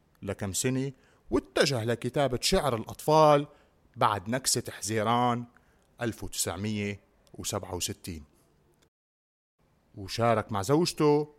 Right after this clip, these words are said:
وعدد من زملائه بترجمة قصص ومسرحيات من روائع الأدب العالمي للأطفال. بعام ألف وتسعمية وتسعين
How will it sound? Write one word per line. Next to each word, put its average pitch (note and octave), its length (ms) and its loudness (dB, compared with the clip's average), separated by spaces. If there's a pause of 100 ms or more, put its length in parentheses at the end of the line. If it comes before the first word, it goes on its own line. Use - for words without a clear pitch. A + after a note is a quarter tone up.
(200)
وعدد A#2+ 580 4
من A#2+ 140 2
زملائه A2+ 460 2
بترجمة C3 760 2 (140)
قصص C#3+ 340 -2
ومسرحيات C3 880 -2
من A#2 140 -4
روائع A2+ 680 4
الأدب G2+ 360 -6
العالمي G#2+ 540 -2
للأطفال. F#2 720 -8 (1900)
بعام B2 380 2
ألف C3+ 200 -4
وتسعمية B2+ 600 -2
وتسعين E3+ 720 -2